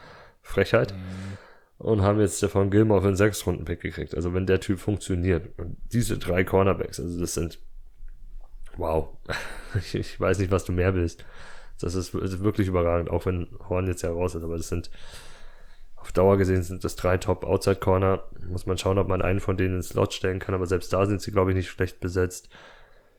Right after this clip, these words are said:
Speaker 1: Safety, Schwachstelle bei denen, aber Safeties kriegst du in der Free Agency und, äh, im Draft immer relativ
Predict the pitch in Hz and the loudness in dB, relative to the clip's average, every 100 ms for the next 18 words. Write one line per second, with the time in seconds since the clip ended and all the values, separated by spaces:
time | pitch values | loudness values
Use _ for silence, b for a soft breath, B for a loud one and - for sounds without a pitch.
0 | _ - - 95 104 - 107 101 85 82 | _ -10 2 4 4 2 0 0 -2 -4
1 | 90 B B - B B B - 113 110 | -8 B B -20 B B B -2 2 2
2 | - 110 104 101 101 98 92 87 85 - | 4 4 6 6 6 4 2 0 0 2
3 | 95 101 90 - - - - 90 87 - | 2 2 -2 -2 -2 -2 0 0 -2 -6
4 | 101 95 104 90 92 90 98 - 95 92 | -2 0 2 2 2 0 -4 -2 0 2
5 | 90 - 87 87 78 80 82 80 95 95 | 2 0 -2 -2 -4 -4 -4 -6 -8 -2
6 | 92 90 - 92 92 87 90 85 87 - | 0 0 0 -2 0 0 0 -2 -4 -6